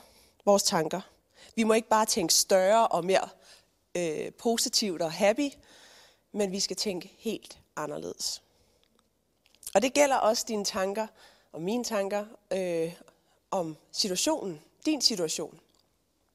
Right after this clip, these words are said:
Tankerne om dig selv, hvad du kan, hvad du ikke kan. Tankerne om dine venner, din familie, hvad de kan, hvad de ikke kan. Vi må ændre vores tanker omkring vores situation.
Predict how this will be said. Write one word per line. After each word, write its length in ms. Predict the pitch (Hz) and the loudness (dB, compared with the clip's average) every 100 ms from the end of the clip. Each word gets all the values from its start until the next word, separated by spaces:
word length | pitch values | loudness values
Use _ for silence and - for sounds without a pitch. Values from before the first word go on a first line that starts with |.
| _ _ _ _ - _ _ - | _ _ _ _ -20 _ _ 0
Tankerne 380 | 220 226 220 | 2 2 2
om 60 | 185 | 4
dig 120 | 165 | 4
selv, 220 | - 339 - - _ _ _ _ | 4 4 0 -18 _ _ _ _
hvad 220 | - 196 202 | 2 4 4
du 80 | |
kan, 280 | 202 269 311 - _ _ _ _ _ | 0 0 -2 -4 _ _ _ _ _
hvad 180 | 190 190 | 2 2
du 120 | 202 | 4
ikke 180 | 294 - | 0 0
kan. 220 | 277 269 - _ - _ | -6 -6 -6 _ -20 _
Tankerne 500 | - 220 202 202 185 | 2 2 4 2 2
om 100 | 175 | 0
dine 220 | 170 170 | -2 -2
venner, 260 | 180 196 302 - - _ _ _ - | 2 4 2 0 -16 _ _ _ -2
din 140 | 202 | 0
familie, 460 | - 220 277 285 269 | 0 0 0 -2 0
hvad 140 | 214 | 0
de 100 | 196 | 0
kan, 300 | - 220 427 | 2 2 2
hvad 160 | 202 202 | 4 4
de 60 | |
ikke 200 | 208 254 | 4 2
kan. 220 | - 202 202 _ _ _ _ - _ - - _ _ _ - | 2 0 0 _ _ _ _ -20 _ -20 -20 _ _ _ -2
Vi 80 | 208 | 2
må 120 | 214 - | 2 2
ændre 380 | 226 240 262 240 - | 0 0 -4 -8 -8
vores 220 | 196 202 - | -2 -2 0
tanker 380 | 196 175 180 190 | -2 -2 -4 -6
omkring 360 | 170 - 190 - | -4 2 0 0
vores 160 | 185 | -4
situation. 420 | - - 180 - | -2 -2 -4 -6